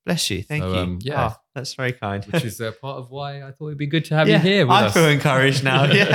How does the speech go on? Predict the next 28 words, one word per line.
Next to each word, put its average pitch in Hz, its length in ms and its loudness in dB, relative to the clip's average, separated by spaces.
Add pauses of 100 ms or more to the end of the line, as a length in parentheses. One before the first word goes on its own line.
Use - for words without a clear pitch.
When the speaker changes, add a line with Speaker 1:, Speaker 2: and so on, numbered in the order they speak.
(120)
Speaker 2:
Hey. 160 540 2 (180)
Speaker 1:
Oh, 139 140 2
that's 135 180 -2
awesome. 120 320 -2
Speaker 2:
Amazing. 117 480 -6
All 143 60 2
right. 113 200 2
So - 140 0
we 127 80 0
talked 156 220 0
about 123 340 2
what 117 220 0
you, 107 320 0 (420)
um, 92 340 -4 (680)
wanted 101 280 -6
to 92 60 -6
do 95 240 -4
when 90 140 -6
you 85 200 -8
grew 90 260 -8
up, - 220 -8
when 87 120 -10
you 82 80 -6
were 82 60 -4
a - 20 -4
young 82 220 -6
boy. 107 140 -4
Speaker 1:
Yeah. 98 220 0